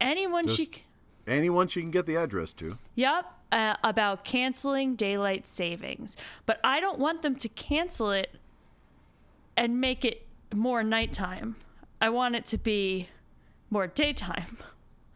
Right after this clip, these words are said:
Speaker 1: So if they finally listen
Speaker 2: Right.
Speaker 1: to Jane,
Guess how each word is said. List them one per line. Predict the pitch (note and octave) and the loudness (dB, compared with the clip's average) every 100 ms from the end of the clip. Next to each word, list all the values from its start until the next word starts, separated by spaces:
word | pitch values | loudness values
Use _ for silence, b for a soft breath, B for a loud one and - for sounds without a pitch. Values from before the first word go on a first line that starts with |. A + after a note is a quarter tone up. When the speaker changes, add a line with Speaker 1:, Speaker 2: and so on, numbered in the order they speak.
| b b b b b b b | b b b b b b b
Speaker 1:
So | - C4+ | 0 0
if | - | 2
they | B3+ | 2
finally | - F4+ G#4 E4+ D#4+ | 4 2 4 2 4
listen | F4+ D#4+ | 4 4
Speaker 2:
Right. | C4+ | 0
Speaker 1:
to | A#3+ | 0
Jane, | D#4 F4 A3+ G3 A3 | 2 2 0 -2 -6